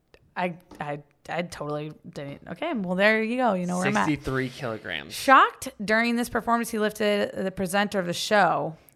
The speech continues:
Speaker 1: Um, what is sixty-three? Isn't it times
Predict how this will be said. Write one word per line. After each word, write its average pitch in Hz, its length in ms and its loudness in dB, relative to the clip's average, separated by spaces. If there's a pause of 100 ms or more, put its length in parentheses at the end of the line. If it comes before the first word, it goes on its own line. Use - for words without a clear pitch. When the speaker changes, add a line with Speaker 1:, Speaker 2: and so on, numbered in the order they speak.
(140)
Speaker 1:
Um, 208 300 6 (160)
what 226 280 -4
is 226 440 -6
sixty-three? 202 920 -8
Isn't 214 220 -8
it 247 180 -8
times 208 640 -6